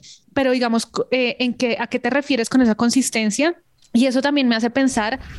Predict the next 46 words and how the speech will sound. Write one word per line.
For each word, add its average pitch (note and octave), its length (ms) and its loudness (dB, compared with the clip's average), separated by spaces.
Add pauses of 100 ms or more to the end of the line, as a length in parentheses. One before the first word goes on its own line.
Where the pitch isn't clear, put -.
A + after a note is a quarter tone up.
(140)
en B3+ 200 2
marcas, B3 500 0
por B3 160 0
ejemplo, A3 420 0
como A#3+ 200 4
Matelsa, A#3 680 0
que A#3 160 -2
tiene G#3 200 0
unas G#3 180 2
redes A#3+ 200 2
sociales G#3+ 400 2
increíbles A#3 760 2
y C4 60 0
que A#3 100 -4
todo G#3 140 0
el G3+ 40 0
mundo G#3+ 200 4
interactúa A#3 420 -2
y F#3+ 60 0
todo, B3 320 -2 (340)
pero B3 300 -2
como A#3+ 260 2
que A3 500 -2
yo G#3+ 260 2
digo, B3 360 0
la A#3+ 220 0
gente A#3+ 180 2
interactúa, B3 720 0 (460)
pero C4 160 0
no B3+ 100 2
necesariamente B3 600 2
con C4+ 140 2
el C4+ 120 0
core G#3+ 240 -2
de G3+ 120 0
su C4+ 100 2
negocio, A3+ 520 0
¿no? D#4 380 0
Eh, A3 320 -2
¿y C4+ 140 -2
qué C#4+ 100 0
opinas, D4 380 0
digamos, A#3 340 0
de B3+ 220 0
eso? G3+ 220 -2
Porque G3 520 -2